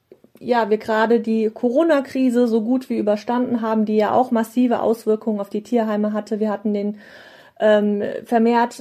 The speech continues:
äh, Aufnahmen oder, ähm, ja, Gelder für Tiere aus der Ukraine, die die Tierheime bereitgestellt haben. Und jetzt haben wir eben die, ähm, verstärkten Energiekosten, wir haben höhere Tierarztkosten,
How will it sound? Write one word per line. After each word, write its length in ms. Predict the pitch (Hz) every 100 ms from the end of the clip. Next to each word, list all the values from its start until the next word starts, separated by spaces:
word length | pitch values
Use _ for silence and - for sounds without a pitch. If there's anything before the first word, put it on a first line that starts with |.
| -
äh, 300 | 226 220 214
Aufnahmen 760 | 208 247 254 233 220 226 233 226
oder, 560 | - 220 214 208 208 220
ähm, 320 | 220 208 202
ja, 160 | 214
Gelder 460 | 214 208 214 240 233
für 220 | - 226
Tiere 280 | 220 254 233
aus 160 | 214 -
der 140 | 214
Ukraine, 560 | 233 247 226 262 277 254
die 100 | 240
die 140 | 247
Tierheime 480 | - 254 226 220 226
bereitgestellt 800 | 214 208 214 220 - 220 208 208
haben. 340 | 202 202 214 - - - -
Und 140 | 214
jetzt 260 | 208 202 -
haben 240 | 226 233
wir 100 | 220
eben 260 | 185 214 214
die, 340 | 208 202 196 - - _ -
ähm, 320 | 202 196 196
verstärkten 580 | 208 208 220 202 208 214
Energiekosten, 1040 | 196 202 202 247 277 - 226 220 - 214
wir 140 | 208 208
haben 200 | 202 202
höhere 320 | 214 202 208
Tierarztkosten, 1160 | - 269 220 220 - - 214 208 - 214 214